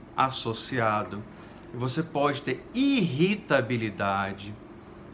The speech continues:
apatia, quer dizer, não tá nem aí com nada, o, o irritável tá bravo com tudo, a apatia não tá aí nem com nada, pode tá acontecendo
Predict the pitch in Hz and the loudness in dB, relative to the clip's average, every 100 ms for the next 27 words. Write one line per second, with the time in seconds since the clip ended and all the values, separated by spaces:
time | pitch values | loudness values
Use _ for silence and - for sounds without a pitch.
0 | - - - - - 220 247 - 196 165 | -18 -18 -18 -16 4 6 6 4 6 6
1 | - - 151 147 143 139 135 107 107 - | 2 -6 -4 -2 -2 -2 -4 -2 -4 -4
2 | 139 143 156 151 165 156 139 135 120 107 | -4 0 2 4 6 4 2 -2 -4 0
3 | 113 131 123 143 - 165 131 139 - 202 | 4 2 2 -2 -4 -4 -2 -2 4 6
4 | 233 240 240 233 139 156 208 208 208 220 | 6 2 2 0 4 8 8 6 0 -4
5 | 170 151 123 110 117 131 - 180 196 175 | -2 2 2 4 6 4 6 2 4 2
6 | - 202 220 233 226 214 214 220 220 190 | 0 2 4 4 2 2 4 0 2 2
7 | 147 - 156 165 - 185 202 196 190 - | 0 4 4 6 2 2 2 0 0 4
8 | 175 180 | 4 4